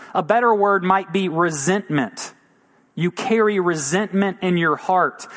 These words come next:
This is an anger that lasts. It's a slow burn. It's not necessarily a quick blaze of anger. Jesus is putting his finger on angry people, the type of people that have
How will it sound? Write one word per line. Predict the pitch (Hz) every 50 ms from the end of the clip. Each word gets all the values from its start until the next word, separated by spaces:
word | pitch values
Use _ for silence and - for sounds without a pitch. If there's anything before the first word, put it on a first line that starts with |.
| - - -
This | - 214 220 -
is | 254 214
an | 208 214 190 -
anger | 185 202 214 220 214 214 202 180
that | 180 180 -
lasts. | 147 143 156 147 147 131 117 - - - - - - - - - - - - - - - -
It's | 185 - - 196
a | 165
slow | - - - - - 208 208 220 220 214 214
burn. | 175 170 196 196 185 170 156 135 120 113 117 - - -
It's | 185 175 - -
not | 208 202 214 202
necessarily | 190 202 220 - - 190 - - - 233 233 240 240 220 202 185
a | 180 -
quick | - - - 196 - -
blaze | 156 143 170 175 180 190 190 180 151
of | 151 135
anger. | 143 135 139 135 143 143 131 - - - -
Jesus | 151 139 135 180 214 233 226 202 233 233 220 -
is | - 165 151 -
putting | - - 208 202 202 196 180
his | 160 175 147 - -
finger | - - 220 214 214 208 175 147 139 131 131 143
on | 151 147 139 143 - -
angry | 180 185 196 190 185 160 165 170 170 143
people, | - - - - 180 - - 143 113 95 - - _ _ _ _ _ _ _ _ _ _ _ _ _ _ _ -
the | - 160
type | - - - 196 190 -
of | 175 - -
people | - 202 - 180 165
that | 165 170 165
have | - 170 165 156 151